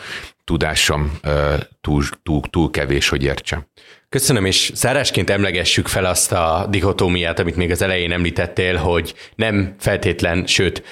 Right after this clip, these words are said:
Speaker 2: legtöbbször nem is egyezik az, hogy mi jó Orbán Viktornak, és mi jó a magyar embereknek. Nézzük meg akkor a második részét ennek a kérdésnek. Ha kétezer-huszonnégyre előre tekintünk, magyar emberekként,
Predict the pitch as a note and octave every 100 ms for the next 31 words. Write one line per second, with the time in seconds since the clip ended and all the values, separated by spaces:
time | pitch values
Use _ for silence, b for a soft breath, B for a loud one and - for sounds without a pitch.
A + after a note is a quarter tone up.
0 | B - A2+ - G2 G#2+ G2 G2+ G#2 F#2+
1 | F2 E2 E2+ F2+ E2+ - G2 F2 E2 D#2+
2 | _ _ - G#2 G2+ F#2 F#2 F2 F2 F2
3 | - F#2 E2+ E2+ - F#2+ - F#2+ F2 E2
4 | F2 E2+ E2+ D#2+ - D#2 D#2 D2+ - -
5 | - B B B B - A#2+ A2 G2 -
6 | F#2+ F#2+ F2+ - F2 E2 - G2+ F2+ -
7 | F2 F2 E2+ F2+ - E2+ E2 - F2 -
8 | B B B A2 - C#3+ C#3+ G2 F2 G2
9 | G2+ F#2 F2+ F2 F2+ F2+ E2+ D#2+ D#2+ F2
10 | - E2+ E2+ E2 F2 b b G#2 A#2 B2+
11 | G2+ - - G#2 F#2+ F2 E2+ - F2 C2+
12 | F2+ -